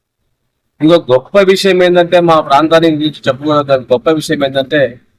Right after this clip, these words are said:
రాయలసీమ ప్రాంతం రాజకీయ పుస్తకం అని చెప్పుకోవచ్చు. అది ఎందుకు అని చెప్తే, అనంతపురం ప్రాంతం నుంచి, అనంతపురం జిల్లా నుంచి రాష్ట్రపతిగా, రాయలసీమ ప్రాంతం నుంచి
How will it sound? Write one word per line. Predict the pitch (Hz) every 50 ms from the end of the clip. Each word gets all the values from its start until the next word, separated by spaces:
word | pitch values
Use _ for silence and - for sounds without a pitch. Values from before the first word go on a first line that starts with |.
| _ _ _ _ _ _ -
రాయలసీమ | 120 135 151 170 180 175 175 - 185 180 170
ప్రాంతం | 165 - 160 156 156 156 151 170 165 156 139 127 123 _ _ _ _ _ _ -
రాజకీయ | 123 131 139 156 160 165 160 - 180 170 156
పుస్తకం | - - 143 135 - 170 165 160 160
అని | 151 127
చెప్పుకోవచ్చు. | 135 123 - - 120 107 95 - - 85 - _ _ _ _ _ _ _ -
అది | 151 160 170 156
ఎందుకు | 127 123 139 156 180 202 175 202 196
అని | 185 180 175
చెప్తే, | 170 - - 185 170 147 131 135 - _ _ _ _ -
అనంతపురం | 107 127 160 180 170 196 185 - 180 175 -
ప్రాంతం | 165 160 165 156 165 160 160
నుంచి, | 156 156 156 - 135
అనంతపురం | 135 147 156 175 170 170 165
జిల్లా | 156 156 156 156 151
నుంచి | 151 151 151 143 - 165 147 131 117 110 - _ _ _ _ _ _ 123
రాష్ట్రపతిగా, | 120 117 143 151 - 185 175 170 165 160 156 156 170 180 175 170 - _ _ _ _ _ _ _ _ _ _ _ _ _ _ _ _ -
రాయలసీమ | - 120 127 147 175 196 - - 202 190
ప్రాంతం | 165 175 175 175 165 175 170 170
నుంచి | 160 156 156 151 156 151 143